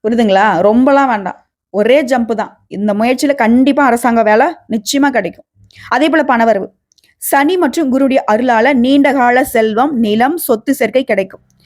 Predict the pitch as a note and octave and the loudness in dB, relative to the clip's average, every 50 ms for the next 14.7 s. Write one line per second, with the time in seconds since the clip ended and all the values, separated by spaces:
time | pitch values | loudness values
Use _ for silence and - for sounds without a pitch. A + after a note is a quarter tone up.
0 | _ - - - - G#3+ A3+ B3 C4+ D4+ D#4 D4 D4+ C#4+ C#4+ D4 C4 C4 C4 B3+ | _ -20 -10 -4 -2 0 2 2 2 2 2 0 0 -2 0 0 0 0 0 0
1 | B3+ A#3+ A#3 A#3 A#3 A#3+ B3 A#3+ A#3+ A#3+ B3+ D4 E4 G4 - _ _ _ _ _ | 0 0 0 0 -2 0 0 0 0 0 0 0 -2 -4 -8 _ _ _ _ _
2 | _ _ _ - A#3+ B3+ A#3+ D#4 D4+ C#4+ C#4+ D4+ C#4 B3+ A#3 A#3+ C4 B3+ C#4 B3 | _ _ _ -4 -2 -2 0 0 2 2 2 2 0 0 0 0 0 0 0 0
3 | A3 - - - - - A3 G#3+ G#3+ A3 A#3+ C4 B3+ C#4+ C#4 C#4+ D4+ D#4+ C#4+ A#3 | 0 -2 -6 -12 -14 -10 -6 -4 -2 -2 0 0 0 0 0 0 -2 -2 -2 -4
4 | A#3 A#3+ A#3+ A3+ A3+ A3+ A#3 B3 D4 E4+ A#3+ A#3+ A3 C4+ B3+ C#4 - G#3+ G3+ G3+ | -4 -2 -2 -2 -2 -2 -2 -2 -2 -2 -2 -2 -2 0 0 0 0 0 -2 -4
5 | A#3+ - - C#4 A3+ A3+ G3+ G3+ - - - _ _ _ - - - - A#3+ B3+ | -4 -6 -4 -4 -4 -4 -4 -6 -8 -14 -18 _ _ _ -20 -12 -6 -4 -4 -2
6 | B3 D#4+ C#4 - A#3+ B3+ D4 E4 E4 C4 D#4+ C4+ D#4+ D4+ D4 C4+ A#3 B3 A3 G#3+ | -2 -2 0 0 2 0 0 0 -2 -2 -2 -2 -2 -2 -2 -4 -4 -4 -6 -4
7 | C#4 C#4 C4 _ - - - C4 B3 C4+ C#4+ C4+ C4+ C#4 C#4 C#4+ D4+ D4 - A#3+ | -4 -6 -6 _ -10 -6 -2 -2 0 0 0 0 0 2 2 2 0 0 -2 -4
8 | A3+ - C4+ C#4 C4+ C4 - - - B3+ B3+ C4+ B3+ A3+ G3+ A3 G#3 A3 B3 C#4 | -4 -2 0 0 -2 -2 -4 -6 -4 0 0 2 2 2 0 0 0 -2 -2 -4
9 | - _ _ _ - A3 A3+ A3 G#3+ A3 A#3 A#3 C4+ D4 D4 D4 D4 B3+ A#3 A#3 | -8 _ _ _ -4 -2 0 0 2 2 2 2 2 2 2 2 0 0 0 0
10 | C#4+ C4+ G#3+ G3 F#3+ A#3 B3+ B3+ B3+ B3+ D4+ D4+ D4+ C#4+ C4 A3 A3+ B3 B3+ B3+ | 0 0 0 0 0 2 2 2 0 0 0 -2 0 0 0 0 2 2 2 0
11 | C4 C#4 D4+ C#4 A#3+ B3+ C4+ B3 - C4+ B3 A#3+ C4+ C4 - A3+ G#3+ - G3 G3+ | 0 2 2 2 2 0 0 0 0 0 0 0 -2 -2 -2 -2 -2 0 -2 -4
12 | - C4+ B3+ C4 C#4+ - F#3+ G3+ G#3+ A#3+ C4 C#4+ C#4 C#4+ C#4 C#4+ D4 D4 D4 C4 | -4 -2 0 0 0 0 0 0 0 0 0 0 0 0 0 -2 -4 -4 -2 0
13 | B3 B3+ C#4+ - _ - F#4 G4+ G4+ - - - - - - A#3 B3+ C4 C#4 C4+ | 0 0 -2 -4 _ -4 -2 -2 -4 -4 -12 -20 -16 -6 -2 -2 -2 0 0 0
14 | C4+ C4+ C#4 B3+ A3+ A#3+ - G#3 G3+ F#3+ F#3+ F3+ F3 | -2 0 0 -2 -2 -2 -4 -6 -6 -6 -6 -8 -8